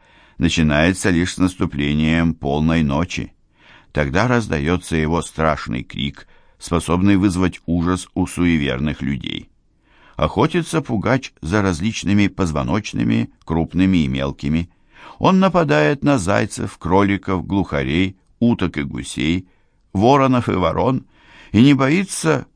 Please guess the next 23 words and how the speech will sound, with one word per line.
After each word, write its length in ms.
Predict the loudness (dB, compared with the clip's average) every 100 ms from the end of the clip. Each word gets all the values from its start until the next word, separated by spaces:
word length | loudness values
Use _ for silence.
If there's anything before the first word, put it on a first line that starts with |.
| _
колючих 600 | 2 4 4 2 0 -2 2
игл 320 | 4 4 2
ежа. 560 | 2 2 2 0 -4 -6 -18 _ _ _ _ _ _ _ _ 0
Но 280 | 4 6 6
мыши 480 | 6 6 4 2
и 20 | 2
крысы 680 | 0 0 0 -2 -6 -6 _ _ _ _ _
являются 640 | -2 0 2 0 0 -6
той 220 | -4 -2
дичью, 540 | 0 -2 -2 -2 -2 -4 _ _ _
которую 480 | -2 0 2 2 4
он 100 | 2
преследует 640 | 2 -4 -2 -2 0 -2
с 80 | 0
наибольшим 720 | 2 4 4 -2 -8 -8 -6
усердием. 640 | -6 -8 -8 -8 -10 -10 -12 -16 _ _ _ _ _ -20 -2
В 80 | 4
марте 420 | 6 4 2 -2
месяце 640 | 0 0 -2 -6 -4 -4 -6 _ _
пугач 440 | -2 0 0 -2 0
приступает 680 | -4 -2 -8 -4 0 0 -4
к 200 | -12 -12
размножению. 960 | -4 -2 0 0 -2 -6 -8 -10 -12 -16